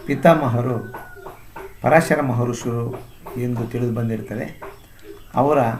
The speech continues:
ಗ್ರಂಥವಾದ ಬೃಹತ್ ಹೋರಾ ಶಾಸ್ತ್ರವು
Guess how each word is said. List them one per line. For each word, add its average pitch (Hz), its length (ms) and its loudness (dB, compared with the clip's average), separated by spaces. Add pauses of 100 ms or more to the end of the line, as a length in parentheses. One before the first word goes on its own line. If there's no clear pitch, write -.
(760)
ಗ್ರಂಥವಾದ 143 640 4 (420)
ಬೃಹತ್ 147 400 2
ಹೋರಾ 123 320 2
ಶಾಸ್ತ್ರವು 113 760 -6